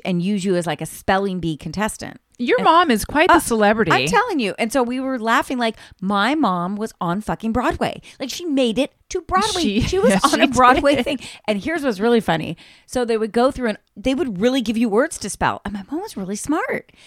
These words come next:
Speaker 1: So she kept getting the words right. And then finally they would give her, like, the most ridiculous words. Like, "Really? Like, Caroline, you need to fucking <laughs> get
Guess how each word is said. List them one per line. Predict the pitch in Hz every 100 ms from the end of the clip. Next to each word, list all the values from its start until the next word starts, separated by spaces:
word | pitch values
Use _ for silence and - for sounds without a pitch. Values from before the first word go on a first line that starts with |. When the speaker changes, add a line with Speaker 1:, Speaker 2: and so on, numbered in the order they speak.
| -
Speaker 1:
So | - 285 262 247 247 - _ _
she | - 320
kept | 349 392
getting | 370 320
the | 285
words | 339 554
right. | 226 165 - - _
And | 262
then | 285
finally | 233 262 277 330
they | 294
would | 240
give | 190 202
her, |
like, | 214 190
the | 208
most | 190 196
ridiculous | 208 185 - 185 240 220 -
words. | 196 220
Like, | 208 -
"Really? | 226 320 320 -
Like, | 254 -
Caroline, | 302 311 185 185
you | 220 320
need | 381 370
to | 415
fucking | 254 330 - - 233 -
<laughs> | 247
get | 247